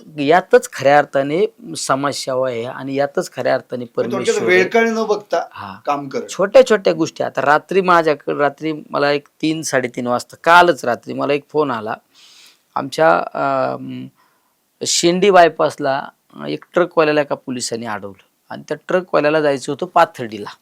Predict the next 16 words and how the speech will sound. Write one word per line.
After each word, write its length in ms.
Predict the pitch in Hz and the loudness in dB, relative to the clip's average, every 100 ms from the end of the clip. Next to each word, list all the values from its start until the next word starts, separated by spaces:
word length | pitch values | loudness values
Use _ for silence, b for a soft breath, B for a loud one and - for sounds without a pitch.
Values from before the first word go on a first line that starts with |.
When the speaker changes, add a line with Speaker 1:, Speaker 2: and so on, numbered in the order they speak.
| _ b b b b - | _ b b b b -12
Speaker 1:
आणि 160 | 147 170 | -8 -4
तो 100 | 185 | -4
पोलीस 400 | 185 196 202 185 | -2 -4 -2 -2
म्हणायचा, 260 | 156 151 | -4 -4
"तुम्ही 220 | 170 180 185 | -4 -4 2
बायपासने 640 | 165 170 175 180 156 170 | 4 4 4 0 0 -2
असं 280 | 151 135 151 | -2 -2 -8
तुम्ही, 300 | 143 143 - - | -6 -4 -6 -10
अ, 260 | 135 131 | -8 -6
इकडं 400 | 135 131 143 151 | -8 -6 -4 2
नगर 260 | 165 175 185 | 2 6 6
रोडला, 420 | 170 151 131 120 | 6 2 2 -2
नगर 320 | 123 147 165 | -4 2 2
पुणा 300 | 165 165 156 | 2 -2 -2
रोडला 340 | 139 131 120 113 | 0 -2 -6 -8
लागा." 240 | 107 95 | -10 -14